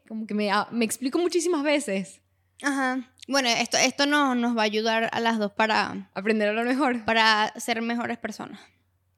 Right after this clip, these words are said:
Speaker 1: ¿Qué? ¿Cómo
Speaker 2: Y hab-,
Speaker 1: así?
Speaker 2: y hablar mejor.
Speaker 1: <laughs> ¿Qué tiene que ver ser mejores personas?
Speaker 2: Bueno, que uno no puede tampoco decir cualquier barbaridad aquí, pues, ¿me entiendes?
Speaker 1: Exacto. Y tú no me
Speaker 2: Oh,
Speaker 1: puedes estar
Speaker 2: ay, pa' que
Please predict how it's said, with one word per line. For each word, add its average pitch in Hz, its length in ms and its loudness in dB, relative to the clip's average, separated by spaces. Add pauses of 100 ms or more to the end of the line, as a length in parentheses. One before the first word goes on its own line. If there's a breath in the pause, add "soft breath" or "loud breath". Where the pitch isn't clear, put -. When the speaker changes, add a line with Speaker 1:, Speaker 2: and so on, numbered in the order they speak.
(140)
Speaker 1:
¿Qué? - 200 0
¿Cómo 330 260 8
Speaker 2:
Y 311 40 12
hab-, 277 180 12
Speaker 1:
así? 285 100 8
Speaker 2:
y 277 60 8
hablar 262 340 10
mejor. 285 360 6
Speaker 1:
<laughs> - 20 6
¿Qué 381 60 6
tiene 453 320 6 (100)
que 480 60 10
ver 453 120 8
ser 466 300 2
mejores 508 280 2
personas? 370 380 -2
Speaker 2:
Bueno, 233 220 2
que 220 80 0
uno 214 80 -2
no 214 140 -4
puede 233 140 -2
tampoco 226 360 -2
decir 240 460 0
cualquier 254 480 -4
barbaridad 262 520 0
aquí, 226 220 -2
pues, 226 180 -6
¿me 220 80 -2
entiendes? 220 380 -6 (880 soft breath)
Speaker 1:
Exacto. 180 600 -4 (280)
Y 208 100 -6
tú 196 120 0
no 196 80 2
me 214 60 4
Speaker 2:
Oh, 262 40 6
Speaker 1:
puedes 220 180 4
estar - 20 10
Speaker 2:
ay, 262 60 8
pa' 226 60 2
que 220 60 0